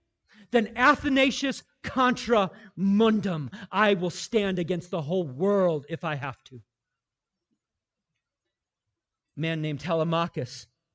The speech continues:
going into the, into the, uh, oh goodness, uh, the Colosseum in Rome during the gladiatorial games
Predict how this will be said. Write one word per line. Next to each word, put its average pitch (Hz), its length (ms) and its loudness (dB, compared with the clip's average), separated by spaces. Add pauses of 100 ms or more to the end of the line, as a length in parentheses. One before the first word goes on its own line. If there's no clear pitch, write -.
(600)
going 214 340 4
into 226 300 0
the, 180 200 0 (680)
into 240 560 -4
the, 185 240 -4
uh, 175 260 -2 (200)
oh 147 220 -8
goodness, 139 360 -10
uh, 156 160 -8 (100)
the 156 80 -10
Colosseum 220 640 0
in 202 120 -2
Rome 202 380 2 (1040)
during 233 200 2
the 208 80 -2
gladiatorial 220 720 2
games 185 440 -2